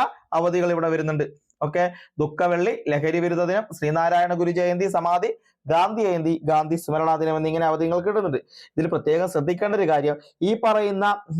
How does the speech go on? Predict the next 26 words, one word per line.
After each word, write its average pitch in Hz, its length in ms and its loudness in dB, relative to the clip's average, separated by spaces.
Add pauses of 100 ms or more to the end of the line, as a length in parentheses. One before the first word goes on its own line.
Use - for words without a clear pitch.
ഫസ്റ്റ് 170 460 -2
മ-, 185 420 4
മന്ത്, 170 220 0
അതായത് 180 400 2 (260)
ഒന്നാം 208 480 2
തീയതിയിലെ 214 580 0
അവധി 180 300 0
എന്നത് 165 280 0
ചിലപ്പോൾ 165 440 0
എടുത്തു 170 380 0
കളയാനുള്ള 170 400 2
സാധ്യതയുണ്ട്. 165 580 -2 (320)
അതായത് 180 380 2 (200)
കുറെ 175 320 2
സർക്കാരിന്റെ 175 580 2
പല 180 460 0 (120)
തീരുമാനങ്ങളും 185 540 0
വന്നുകൊണ്ടിരിക്കുകയാണ്. 196 640 0 (260)
ഈ 175 60 2
തീരുമാനങ്ങളുടെ 220 640 2
കൂട്ടത്തിൽ 185 380 0
ഒന്നാം 185 420 0
തീയതി 214 280 0
അവധി 175 300 2
എന്ന് 175 160 0
പറയുന്നത്, 165 440 2